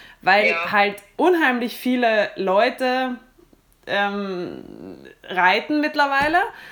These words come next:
Speaker 1: und unheimlich wenig Leute wirklich viel Ahnung haben davon. Und
Speaker 2: Das ist so.
Speaker 1: ich sag mal so, in neunundneunzig oder vielleicht in neunzig Prozent der Fälle ist es wahrscheinlich so, dass wenn du sagst, zwei Falten, dann liegt's bei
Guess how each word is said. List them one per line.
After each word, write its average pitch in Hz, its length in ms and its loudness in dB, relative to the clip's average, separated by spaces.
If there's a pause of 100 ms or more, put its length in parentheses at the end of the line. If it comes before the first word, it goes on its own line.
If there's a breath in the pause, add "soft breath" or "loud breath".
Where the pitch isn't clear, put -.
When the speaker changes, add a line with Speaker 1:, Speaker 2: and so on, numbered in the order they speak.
(220 loud breath)
Speaker 1:
und 240 340 0
unheimlich 254 520 0
wenig 233 280 -2
Leute 202 580 0 (720 loud breath)
wirklich 208 300 -6
viel 180 180 -4
Ahnung 240 420 2
haben 262 220 0
davon. 269 400 -2 (480 loud breath)
Und 220 300 -2
Speaker 2:
Das - 180 -2
ist 196 180 -12
so. 202 280 -2
Speaker 1:
ich 233 160 -4
sag 233 220 2
mal 214 160 0
so, 254 400 -2 (840 soft breath)
in 233 240 0
neunundneunzig 285 880 0
oder 175 100 -4
vielleicht 190 340 0
in 202 120 0
neunzig 254 460 -2
Prozent 226 360 -2
der 208 80 0
Fälle 233 300 -2
ist 233 140 -4
es 196 160 -10
wahrscheinlich 226 500 0
so, 254 220 0
dass 214 220 -2
wenn 202 120 -2
du 190 60 -4
sagst, 185 340 -2
zwei 151 220 0
Falten, 254 520 0
dann 196 200 -2
liegt's 240 320 -6
bei 160 320 -2